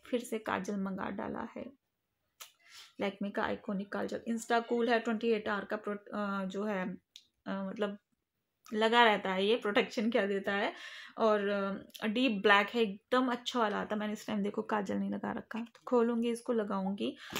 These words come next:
बाकी मैंने पता है क्या मंगाया है, बाकी ये जो किट है ये भी मैंने मंगाई है, बहुत ही प्यारी सी कॉम्पैक्ट सी है, छोटू सी है। अगर आपको बहुत ही कम मेकअप का सामान रखना है, जैसे कि मेरा ये सारा आ जाएगा इसके अंदर, तो ये बेस्ट है।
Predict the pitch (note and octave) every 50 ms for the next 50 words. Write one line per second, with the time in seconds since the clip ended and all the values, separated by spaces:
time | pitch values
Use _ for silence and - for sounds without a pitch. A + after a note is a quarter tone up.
0 | - - - - - - G#3+ A#3 A#3 A3+ - C4 C4+ B3+ B3+ C4+ C4 B3+ D#4 D#4+
1 | C4+ B3 A3+ G#3 G3+ F#3 G3+ F#3+ G#3 G#3+ A3+ G#3 G#3+ A3 - - A#3+ A3+ A3+ A3+
2 | G#3+ A3 A#3 A3+ G#3 A3 A3 - - B3+ A#3+ - C4 B3+ - B3+ B3+ A3+ G#3 G#3
3 | G3+ G3+ G3 F#3+ F#3+ F#3+ F#3 G#3+ G3+ G3 G#3+ A3+ B3 A#3 A3+ A3 A3 A3+ A#3 B3
4 | B3 C#4+ C#4+ - C4 B3+ B3 A#3+ C4 B3+ - C4 - - A#3 A3 G#3 G#3+ A3+ G#3+
5 | G#3+ - - A#3 A3 A3+ A#3 - - - D#4 D#4 D#4 - - F4+ E4 F4 - F4
6 | D#4+ C4+ B3 A#3 A3+ A3 A#3 A3 A#3 A3+ A3+ - - A#3+ A#3+ B3 B3 B3 A#3+ B3
7 | C#4 C4 - C4+ A#3+ A#3 A#3 A#3+ A#3 A3+ A3 G#3+ - - A#3 - - A#3 - -
8 | A3+ G#3+ G#3+ G#3+ G#3+ G#3+ - - G3+ G#3 G#3 G#3+ G#3+ G#3+ - - A#3 A3+ - B3
9 | B3+ B3+ - - - - - - - A#3+ B3+ B3+ C4 C4 B3+ B3+ C4 C#4 C4+ C#4
10 | A#3+ A#3 B3+ - - A#3 G#3 F#3+ G3+ G#3+ G3+ F3+ G3+ G#3 G#3 - - A3 G#3 G3+
11 | G#3 A#3+ C4+ C#4 - - - - - - - - A3+ A3+ A#3 A#3 G#3 A3 A3 A3
12 | A3 - - C4 B3+ B3+ C4